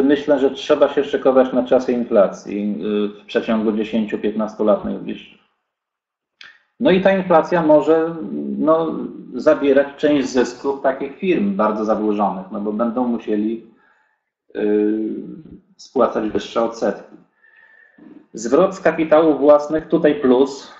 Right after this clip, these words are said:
na zielono jedyny wskaźnik w tej chwili, jedenaście i pół procent. Y, roa, zwrot z aktywów pięć dziewięćdziesiąt, też jakoś, no, szału nie robi. Marża operacyjna nie jest jakaś wielka. Dywidendy, pierwsza wypł-,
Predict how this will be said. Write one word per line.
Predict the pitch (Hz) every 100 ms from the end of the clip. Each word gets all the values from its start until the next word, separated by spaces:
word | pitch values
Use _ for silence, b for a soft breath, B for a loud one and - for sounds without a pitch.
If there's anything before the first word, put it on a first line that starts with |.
| B
na | 120 131
zielono | 143 139 135 120
jedyny | 117 117 127
wskaźnik | 120 - 113 107 104
w | -
tej | 107
chwili, | - 110 104 110 120 120 _ _ - 117 117
jedenaście | 113 117 117 - 120
i | 107
pół | 117 110
procent. | 113 104 113 117 120 - -
Y, | 120 117 110 113
roa, | 131 135 123 113
zwrot | 110 127 127
z | 117
aktywów | - 135 120 107 -
pięć | 127 127 120
dziewięćdziesiąt, | 117 113 127 131 123 -
też | 226
jakoś, | 202 151 135 135
no, | 120 117 - - -
szału | - 165 160
nie | 160 151
robi. | 110 98 104 - - _ b b b b b _
Marża | 127 165 156 160
operacyjna | 147 147 131 151 139 131
nie | 131
jest | 131
jakaś | 120 120 110
wielka. | 107 95 95 104 117 127 - _ _ _ _ _ - -
Dywidendy, | 127 175 180 190 185 165
pierwsza | - 170 170 - 151
wypł-, | 151 -